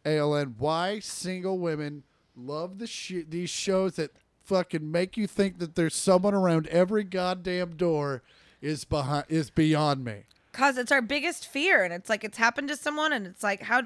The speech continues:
Speaker 2: what happened? How am I, how do I prepare myself?
Speaker 1: Oh.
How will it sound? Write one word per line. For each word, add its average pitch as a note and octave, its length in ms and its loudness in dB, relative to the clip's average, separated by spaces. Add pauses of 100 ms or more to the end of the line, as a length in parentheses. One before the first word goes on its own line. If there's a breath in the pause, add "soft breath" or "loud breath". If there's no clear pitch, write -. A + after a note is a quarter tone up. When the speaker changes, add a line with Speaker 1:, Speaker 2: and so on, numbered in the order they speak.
Speaker 2:
what A3+ 160 -4
happened? G#3+ 360 -4
How G3 80 -4
am A3 100 -4
I, G3 100 -6 (160)
how G#3 100 -8
do A3 120 -8
I F#3+ 40 0
prepare - 320 -12
myself? E3+ 640 -10 (160)
Speaker 1:
Oh. C3+ 440 -10